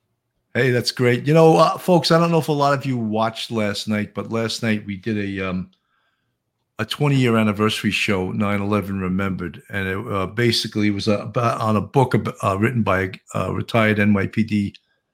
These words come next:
Inspector Bob Martin. And I thought that the show was, um, quite riveting and, and very emotional. I got choked up a few times just talking about it. Um, and I even, I talked to Philly about it, and he watched it. And when we sh-, showed a little clip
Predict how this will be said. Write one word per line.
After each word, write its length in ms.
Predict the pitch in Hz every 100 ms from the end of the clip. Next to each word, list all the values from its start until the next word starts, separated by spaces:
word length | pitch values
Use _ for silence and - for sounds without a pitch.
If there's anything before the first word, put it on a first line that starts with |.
| _ _ -
Inspector 480 | 101 - 113 107 104
Bob 400 | - 98 98 95
Martin. 320 | 101 98 92
And 140 | 95
I 160 | 113 135
thought 360 | 127 139 127 123
that 180 | 107 -
the 80 |
show 300 | 92 - 113
was, 360 | 107 98 95 -
um, 320 | 98 90 90 _ _ _ _ _ _ _ _
quite 260 | - 147 143
riveting 440 | 135 120 110 104
and, 180 | 101 104
and 120 | 110
very 220 | 107 110
emotional. 520 | 107 107 110 - 92 90
I 40 |
got 160 | 98 -
choked 320 | - 104 -
up 160 | 98
a 60 | -
few 220 | - 107
times 340 | - 98 90 82
just 260 | 92 -
talking 340 | - 104 95 95
about 280 | 87 90
it. 100 | 87 - _ _ _ _ _ _
Um, 480 | 117 107 101 101 - _ _ _ _ _ _ -
and 100 | 120
I 60 |
even, 200 | 123 120
I 160 | 127 123 - _
talked 240 | 139 120
to 80 | 113
Philly 340 | - 139 131
about 320 | 110 92 95 92
it, 140 | 95
and 160 | 98 95
he 140 | 110
watched 440 | 104 104 110 - 107
it. 140 | 101
And 280 | 101 92 95
when 160 | 98 98
we 120 | 95
sh-, 220 | - -
showed 400 | 160 - 131 123
a 40 | 107
little 300 | 107 123 113
clip 420 | - - 113 -